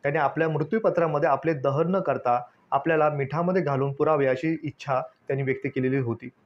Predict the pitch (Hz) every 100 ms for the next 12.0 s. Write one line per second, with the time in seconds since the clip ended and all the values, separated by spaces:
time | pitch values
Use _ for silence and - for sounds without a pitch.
0 | _ _ _ 156 151 160 160 147 135 156
1 | 170 139 156 135 135 143 139 143 - 123
2 | 135 170 175 _ _ - 160 165 220 190
3 | 135 117 117 117 _ _ _ 180 190 214
4 | 220 202 147 175 196 185 190 180 190 156
5 | 151 160 147 147 147 135 165 170 160 135
6 | 131 131 120 120 - _ 131 143 180 185
7 | 170 139 135 147 139 131 147 175 131 123
8 | 143 175 143 123 117 110 _ _ 135 147
9 | 196 220 170 139 143 131 135 156 160 -
10 | 135 131 123 135 139 - _ - 139 160
11 | 165 135 - 139 156 123 120 123 113 107